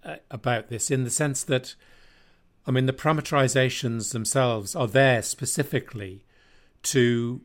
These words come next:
to represent the transfers of energy, momentum, et cetera, from the unresolved scales to the resolved and back again. So in a sense,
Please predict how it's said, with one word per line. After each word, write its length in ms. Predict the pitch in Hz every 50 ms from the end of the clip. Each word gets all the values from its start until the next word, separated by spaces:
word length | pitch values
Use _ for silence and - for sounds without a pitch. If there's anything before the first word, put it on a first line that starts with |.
| _ _ -
to 120 | - 123
represent 880 | 113 123 127 127 - - 117 - - 123 123 117 104 - - - - - _ -
the 60 | - -
transfers 680 | - - 120 113 104 - - - 117 113 110 104 -
of 240 | 120 104 98 107 - -
energy, 560 | 135 117 107 107 101 107 113 110 107 104 104 - _ _ _ -
momentum, 480 | 123 110 107 107 110 107 - - 117 107
et 160 | 107 - -
cetera, 480 | - 117 107 - - - 110 104 98 - _ _ _ _ - - _ _ _ _
from 340 | - - 139 127 123 117 117
the 360 | 117 117 113 110 110 113 - _ _ -
unresolved 920 | - 135 127 117 110 107 98 127 117 117 113 107 98 - - - - - - - - -
scales 720 | - - - 110 101 90 92 107 110 107 - - - - _ _ _ - -
to 140 | - 131
the 300 | 110 98 113 107 104 - - - _ -
resolved 380 | 123 107 101 110 107 104 - 110
and 140 | 104 101
back 240 | - 117 107 - -
again. 380 | 123 101 - 107 95 92 92 101 - _ _ - - - - - _
So 140 | - - 139
in 80 | 135 131
a 40 | 127
sense, 380 | - 160 156 147 - - -